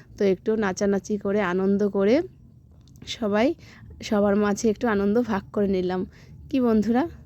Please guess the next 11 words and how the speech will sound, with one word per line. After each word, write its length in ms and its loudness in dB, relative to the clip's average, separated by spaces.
আমার 280 2
এই 100 4
ভিডিওটা 400 0
কেমন 380 0
হয়েছে 420 2
অবশ্যই 460 2
তো 100 0
কমেন্ট 320 0
করে 220 6
বলবে, 420 4
আর 180 0